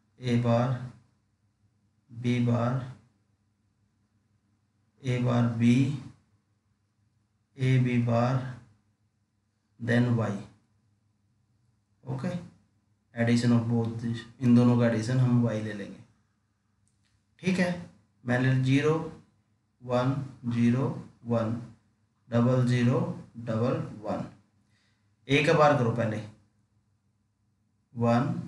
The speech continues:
वन, वन, वन, ज़ीरो, ज़ीरो, B का बार करो, वन, ज़ीरो, वन, ज़ीरो,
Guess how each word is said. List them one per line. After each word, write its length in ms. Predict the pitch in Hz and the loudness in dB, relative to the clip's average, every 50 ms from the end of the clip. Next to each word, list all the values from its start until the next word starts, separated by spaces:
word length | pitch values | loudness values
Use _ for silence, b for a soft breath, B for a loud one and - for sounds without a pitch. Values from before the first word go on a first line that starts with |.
| - - - _ _ _ _ _ _ _ _ _ _ _ _ _ _ _ _ - | -12 -16 -20 _ _ _ _ _ _ _ _ _ _ _ _ _ _ _ _ -8
वन, 440 | 117 117 120 120 120 135 - 160 165 - - - _ _ _ _ _ _ _ _ _ _ _ _ _ _ _ _ _ _ _ _ _ _ _ _ _ _ _ _ _ _ _ _ | -2 0 0 2 2 0 -2 -4 -6 -8 -14 -18 _ _ _ _ _ _ _ _ _ _ _ _ _ _ _ _ _ _ _ _ _ _ _ _ _ _ _ _ _ _ _ _
वन, 240 | 120 120 127 131 135 | -6 -2 0 2 2
वन, 280 | 131 127 131 127 131 131 - - - - - _ _ _ _ _ 131 | 2 2 2 0 0 -4 -6 -10 -14 -18 -20 _ _ _ _ _ -12
ज़ीरो, 380 | 120 120 123 123 123 135 139 139 | -6 -4 -2 -2 0 0 0 0
ज़ीरो, 300 | 135 156 170 170 180 175 175 170 - - - _ _ _ _ _ _ _ _ _ _ - | 0 -2 -2 -4 -4 -4 -4 -6 -10 -16 -20 _ _ _ _ _ _ _ _ _ _ -2
B 200 | 131 135 139 139 | 2 2 4 4
का 80 | 151 | 4
बार 240 | 139 139 135 135 135 | 4 4 4 2 2
करो, 180 | 131 117 113 113 123 - - - - - _ _ _ _ _ _ _ _ 123 | 0 0 -2 -2 -4 -8 -12 -16 -20 -20 _ _ _ _ _ _ _ _ -6
वन, 480 | 120 123 127 131 135 139 139 135 123 120 | -2 0 2 4 4 4 4 4 2 2
ज़ीरो, 340 | 123 123 127 127 135 160 185 185 - - - - - _ _ _ _ _ _ _ _ _ _ _ _ _ _ _ _ _ _ _ - | -2 -4 -2 -2 0 0 0 -2 -4 -8 -14 -18 -20 _ _ _ _ _ _ _ _ _ _ _ _ _ _ _ _ _ _ _ -6
वन, 300 | 117 117 113 117 117 117 | -4 -2 0 2 2 2
ज़ीरो, 300 | 123 139 151 156 160 | 2 2 0 0 -2